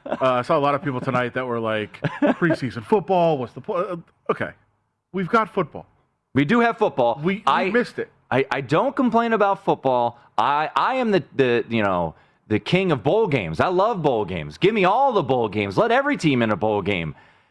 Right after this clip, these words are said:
Speaker 2: Ah, and, and I'm okay with some preseason games. This game is just, every year, it's just so bad.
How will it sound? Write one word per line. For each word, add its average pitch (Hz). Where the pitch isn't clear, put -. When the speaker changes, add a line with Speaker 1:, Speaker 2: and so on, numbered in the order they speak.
Speaker 2:
Ah, 147
and, 208
and 226
I'm 320
okay 311
with 254
some 233
preseason 113
games. 78
This 285
game 156
is 120
just, -
every 156
year, 98
it's 78
just -
so 104
bad. 73